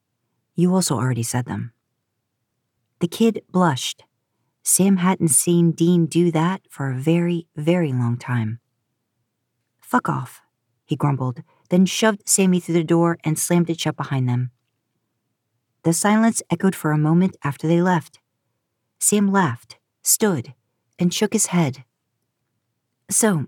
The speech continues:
did I always have you by the balls, or did that start around ten or eleven?" Dean kicked at him. "It's called being a good brother.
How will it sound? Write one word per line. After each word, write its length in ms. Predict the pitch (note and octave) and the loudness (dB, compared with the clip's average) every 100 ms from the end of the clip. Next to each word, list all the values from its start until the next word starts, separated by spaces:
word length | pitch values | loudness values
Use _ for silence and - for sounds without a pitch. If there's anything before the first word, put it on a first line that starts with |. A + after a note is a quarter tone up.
| - | -2
did 140 | E3 E3+ | 0 2
I 160 | E3 - | 0 0
always 380 | E3+ G3 A3 | 2 2 2
have 180 | - G3+ | 0 0
you 60 | G3+ | 0
by 140 | G3 | 0
the 80 | F#3+ | 0
balls, 460 | E3+ F3 F#3+ G3+ - - | 2 2 0 -4 -6 -2
or 60 | |
did 120 | D3+ | 0
that 160 | D#3 D#3 | 0 -2
start 260 | - D#3 C#3 | -2 -2 -2
around 240 | C3 C3 | -4 -4
ten 380 | - D3 B2 - - | -2 -2 -2 -8 -4
or 100 | C#3 | -2
eleven?" 440 | C3 C3 A#2 A#2+ _ _ _ _ _ _ _ _ _ _ _ _ _ _ E3+ | 0 -2 -2 -6 _ _ _ _ _ _ _ _ _ _ _ _ _ _ -2
Dean 220 | G3+ G3 | 0 0
kicked 260 | - D#3+ C3 | -2 -6 -4
at 140 | B2 | -2
him. 220 | A#2+ B2 _ _ _ _ _ _ _ _ _ _ - | -2 -4 _ _ _ _ _ _ _ _ _ _ -4
"It's 200 | E3+ - | -2 -2
called 420 | - - G3+ E3+ | -6 0 0 2
being 220 | E3 D3+ | 2 0
a 60 | C#3+ | 0
good 220 | D3 C#3 | -2 -4
brother. 520 | - B2+ A#2 G#2+ - | -2 0 0 -4 -6